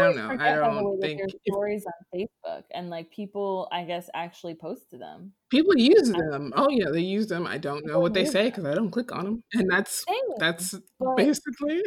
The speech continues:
Speaker 1: how you live your life. I don't use LinkedIn, so I don't really even go to LinkedIn, but I'm definitely not gonna look at y'all stories. <laughs>
Speaker 2: Oh, that's right, they're on there too. I
Speaker 1: Yes,
Speaker 2: don't know, I
Speaker 1: LinkedIn
Speaker 2: just,
Speaker 1: does
Speaker 2: like,
Speaker 1: have stories.
Speaker 2: I feel like when I have, like, a certain type of, um,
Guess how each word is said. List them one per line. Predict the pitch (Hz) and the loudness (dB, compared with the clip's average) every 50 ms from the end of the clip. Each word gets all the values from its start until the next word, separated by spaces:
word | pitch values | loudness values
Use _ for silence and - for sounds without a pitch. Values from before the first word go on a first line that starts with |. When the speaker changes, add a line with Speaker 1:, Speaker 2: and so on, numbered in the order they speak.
| - - | 0 0
Speaker 1:
how | 311 277 | 0 0
you | 285 302 330 320 | 2 2 2 2
live | 330 339 339 349 | 2 0 2 0
your | 339 349 359 | 0 0 0
life. | 427 508 359 - - | -2 -2 -2 2 4
I | 214 | 4
don't | 240 302 330 | 6 6 8
use | 330 349 320 | 8 8 8
LinkedIn, | 247 294 349 339 349 349 349 339 - | 8 6 2 4 4 4 2 2 2
so | - 208 | 2 2
I | 196 226 | 2 4
don't | 262 311 - 240 220 170 190 | 4 4 2 2 0 -2 -2
really | 196 254 277 233 226 | -4 -2 0 0 0
even | 214 196 202 | 2 2 2
go | 185 185 175 | 2 2 2
to | 160 160 | 2 0
LinkedIn, | 165 165 165 175 180 160 139 | -2 -2 -2 -2 -2 -2 0
but | 127 160 190 208 | 0 0 0 0
I'm | 170 156 175 | 0 0 2
definitely | 180 185 202 202 175 170 | 4 4 4 4 0 -4
not | 151 147 147 | -4 -4 -6
gonna | 156 160 160 | -6 -6 -6
look | 156 139 | -6 -6
at | - 156 | -6 -6
y'all | 151 - | -6 -6
stories. | - - 175 170 80 - 90 208 - - - - - | -6 -6 -4 -4 -4 -4 -4 -6 -6 -8 -12 -6 0
<laughs> | 269 214 220 - - _ _ _ - 415 - - - - - - - - - | 0 0 0 0 -20 _ _ _ -2 -2 -2 -2 -8 -14 -14 -12 -14 -12 -2
Speaker 2:
Oh, | - 220 226 226 | 0 2 2 4
that's | 220 233 226 226 - 208 | 4 2 0 0 -2 0
right, | 214 226 285 311 311 | 2 2 2 2 0
they're | 254 233 233 | -2 -2 -2
on | 220 214 208 196 | -2 -2 -2 -2
there | 220 247 247 233 | -2 -2 -2 -4
too. | 208 - - 269 285 262 214 180 170 175 190 190 _ _ _ _ _ _ _ _ - 214 | -4 -6 -4 -2 0 0 0 0 -2 -4 -8 -12 _ _ _ _ _ _ _ _ 4 6
I | 233 208 | 6 8
Speaker 1:
Yes, | 208 | 6
Speaker 2:
don't | 220 220 | 6 2
know, | 220 208 185 190 | 0 0 2 4
I | 196 208 - | 4 4 4
Speaker 1:
LinkedIn | 233 214 208 202 | 4 2 2 4
Speaker 2:
just, | |
Speaker 1:
does | 196 202 226 220 | 4 4 4 4
Speaker 2:
like, | 214 | 2
Speaker 1:
have | 190 185 | 2 0
stories. | 196 - - 180 175 175 165 170 170 170 180 185 180 175 - - - | -6 -10 -6 -4 -2 -2 0 -2 -2 -4 -6 -6 -8 -10 -12 -6 -6
Speaker 2:
I | - | -6
feel | - - - - 359 370 370 | -6 -6 -8 -4 -2 0 0
like | 359 320 | 0 0
when | 311 311 294 | -2 0 0
I | 285 285 | 0 0
have, | 262 269 269 254 | 2 2 2 2
like, | 269 262 262 | 2 0 -2
a | 254 226 | -4 -6
certain | 226 - 226 - - 233 226 | -6 -6 -8 -6 -6 -6 -8
type | 220 - - 208 208 202 202 202 - - | -8 -6 -4 -2 -2 -2 -2 -4 -4 -2
of, | 185 185 180 175 170 165 165 165 175 - _ _ - | -2 0 0 0 -2 -2 -4 -6 -10 -16 _ _ -10
um, | 175 170 165 156 147 131 - 80 - - - | -8 -6 -6 -6 -6 -6 -8 -10 -12 -14 -20